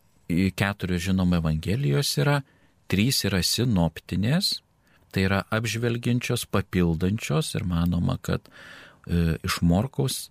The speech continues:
evangelisto sėmėsi šiek tiek Matas ir Lukas, bet jie padarė savo apžvalgą, tai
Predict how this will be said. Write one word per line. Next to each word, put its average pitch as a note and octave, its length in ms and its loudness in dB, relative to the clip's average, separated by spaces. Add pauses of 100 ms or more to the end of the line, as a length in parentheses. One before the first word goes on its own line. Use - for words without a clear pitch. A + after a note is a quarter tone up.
evangelisto G2+ 1040 0
sėmėsi F#2+ 640 0
šiek - 280 -4
tiek F2+ 380 -2
Matas E2+ 720 -2
ir F2+ 160 -2
Lukas, D#2+ 600 -2 (680)
bet F2 240 -2
jie G2 260 -2
padarė F#2+ 500 0
savo E2+ 460 -2
apžvalgą, C3 800 -2 (440)
tai F2+ 360 2